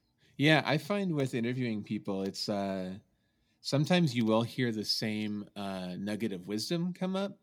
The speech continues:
but it's with, like, a new spin, a new perspective on it, and, and even hearing the same nugget come up in a different way definitely, like, reinforces, reinvigorates, and inspires me all the time. So,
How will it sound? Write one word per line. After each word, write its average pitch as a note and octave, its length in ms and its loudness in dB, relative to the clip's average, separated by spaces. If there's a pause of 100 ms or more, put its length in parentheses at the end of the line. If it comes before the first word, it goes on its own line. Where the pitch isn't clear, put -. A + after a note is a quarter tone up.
(380)
but B2 100 0
it's A2+ 180 0
with, C#3 120 -4
like, D3 180 -2
a G#2+ 60 -2
new C3+ 200 0
spin, C3+ 440 -2
a G#2+ 40 -2
new A#2+ 520 0
perspective A#2 680 -2
on B2 180 0
it, A#2 200 -4 (400)
and, G#2+ 520 0 (400)
and A2+ 120 2
even D#3 300 4
hearing C#3+ 320 2
the A#2+ 100 0
same C3 320 0
nugget A#2 400 -2
come G#2+ 220 -4
up G2 220 -4
in G2+ 80 -4
a F#2+ 60 -6
different G#2+ 400 -6
way G#2 420 -2
definitely, G2+ 580 -4
like, F#2 400 -6 (360)
reinforces, A2+ 1200 -2
reinvigorates, G#2+ 760 -2
and F#2+ 120 -8
inspires G2 1000 -4 (580)
me G#2 240 0
all G2 180 0
the G2 100 -4
time. G#2+ 540 -4
So, F#2 500 -8